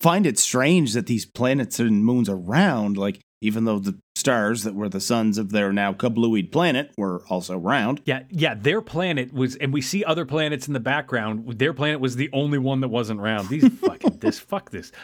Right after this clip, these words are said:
Speaker 2: Hey, hey, uh, Karen and Ken, love your name, Ken.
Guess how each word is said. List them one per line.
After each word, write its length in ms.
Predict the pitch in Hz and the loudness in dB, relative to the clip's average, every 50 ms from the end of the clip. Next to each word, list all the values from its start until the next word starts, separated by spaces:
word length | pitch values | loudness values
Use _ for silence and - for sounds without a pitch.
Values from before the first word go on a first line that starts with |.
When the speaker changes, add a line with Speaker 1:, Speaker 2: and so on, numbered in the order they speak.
| - | -2
Speaker 2:
Hey, 200 | - 220 208 190 | 0 0 0 0
hey, 340 | 185 175 262 262 180 127 - - | 0 0 0 0 0 -4 -4 -2
uh, 160 | 190 185 170 - | 0 0 0 -2
Karen 320 | - - 247 254 254 247 226 | 0 0 0 2 2 0 -2
and 140 | 208 165 - | -4 -4 -4
Ken, 400 | - 180 196 220 262 262 262 - - - | -2 -2 0 0 0 -2 -4 -8 -8 -2
love 160 | 160 220 262 240 | 0 0 2 2
your 80 | 262 240 | 0 0
name, 240 | 277 285 294 277 | 0 -2 -2 -4
Ken. 360 | 247 - 180 156 143 151 156 | -2 -2 -2 -2 -2 -4 -6